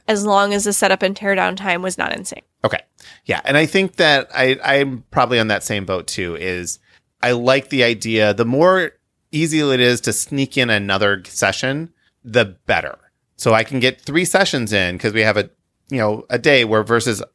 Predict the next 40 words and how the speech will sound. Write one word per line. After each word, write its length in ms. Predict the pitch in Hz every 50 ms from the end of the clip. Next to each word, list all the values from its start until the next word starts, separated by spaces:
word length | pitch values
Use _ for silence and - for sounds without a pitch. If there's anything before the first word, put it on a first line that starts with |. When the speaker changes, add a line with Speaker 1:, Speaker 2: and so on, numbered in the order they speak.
| _ _ - -
Speaker 2:
okay, 320 | - 117 117 - - 123 113
we 80 | 110
can 100 | 104 113
do 140 | 110 117 110
one 340 | 104 107 113 110 110 107 104
and 140 | 101 98 98
then 680 | 98 95 95 92 92 90 90 - - - 65 90 92 -
for 100 | - 113
the 60 | 104
next 240 | 101 98 98 - -
hour, 240 | 104 92 90 90 85
let's 180 | 87 90 85 -
just 160 | 92 85 -
watch 240 | 90 85 - - -
Bluey, 300 | 80 78 64 58 - - - - - _
which 140 | - 135 -
is 240 | 165 143 - - - _
still 240 | - - - 185 170
fine, 480 | - - 139 123 85 87 85 - - _
but 200 | - 87 82 -
still. 240 | - - - - - - - - - - - - _
Speaker 1:
Speaking 440 | - - - - 285 269 320 330 339
of 80 | 311
Bluey, 480 | 285 277 262 226 196 185 180 170 - - _ _ _
you 160 | - 214 226 233
want 160 | 240 247 247
to 100 | 269 247
come 200 | - 262 226 220
to 120 | - -
the 140 | 233 220 -
every, 580 | - 208 208 208 220 226 220 208 208 196 - - _ _ _ _ _ _
the 320 | 214 - 226 - - -
end 240 | 214 220 240 247 254
of 100 | 262 247 -
every 340 | - 214 208 220 220 214
game 380 | 190 - 196 185 185 180 190 185
and 80 | - 185
be 100 | 190 180
like, 200 | - 101 - _ _ _ _ -
"Again, 560 | 294 - 440 453 392 320 240 196 - -